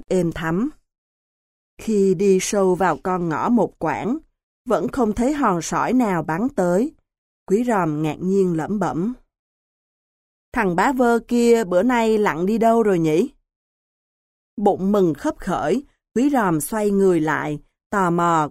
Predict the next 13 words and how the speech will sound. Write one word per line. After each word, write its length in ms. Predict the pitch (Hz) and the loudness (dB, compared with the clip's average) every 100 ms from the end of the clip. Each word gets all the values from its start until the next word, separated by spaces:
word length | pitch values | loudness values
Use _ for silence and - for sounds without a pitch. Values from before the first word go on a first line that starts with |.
| - | -2
quét 200 | 233 311 | -4 -2
mắt 300 | 247 302 - | -2 -4 -6
vào 300 | 190 175 147 | -4 -2 -2
các 220 | 226 262 | -6 -4
bụi 220 | 165 135 | -4 -4
rậm 220 | 156 123 147 | -6 -6 -8
hai 260 | 190 196 | -8 -6
bên. 360 | 175 190 196 180 - _ _ _ _ _ _ _ _ | -4 -2 -2 -4 -10 _ _ _ _ _ _ _ _
Chẳng 280 | - 143 175 | -6 -4 -4
thấy 180 | 226 233 | -4 -2
ma 260 | 214 190 | 0 0
nào 260 | 175 165 143 | 0 -2 -4
cả. 400 | - 139 127 208 | -6 -8 -6 -8